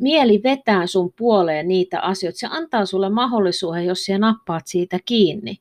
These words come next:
Ihan yhtä paljon se vie sulta niitä mahdollisuuksia, jos, jos sä kiinnität huomioon epäkohtia sellaisiin asioihin, mille ei ole minkäännäköistä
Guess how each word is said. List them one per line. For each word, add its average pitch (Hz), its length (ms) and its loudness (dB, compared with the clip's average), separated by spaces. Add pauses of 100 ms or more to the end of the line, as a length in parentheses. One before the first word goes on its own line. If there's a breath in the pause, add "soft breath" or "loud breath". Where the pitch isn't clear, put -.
(440 loud breath)
Ihan 294 260 2
yhtä 262 200 -2
paljon 311 300 0
se 302 180 -4
vie 294 160 2
sulta 175 240 0
niitä 151 200 -6
mahdollisuuksia, - 1000 -6
jos, 175 480 -2
jos 220 300 -2
sä 190 80 2 (140)
kiinnität 202 560 0
huomioon 180 460 2
epäkohtia 170 840 -2
sellaisiin 160 540 -2
asioihin, 175 480 0
mille 170 240 -2
ei 185 140 6
ole 202 120 6
minkäännäköistä 170 880 0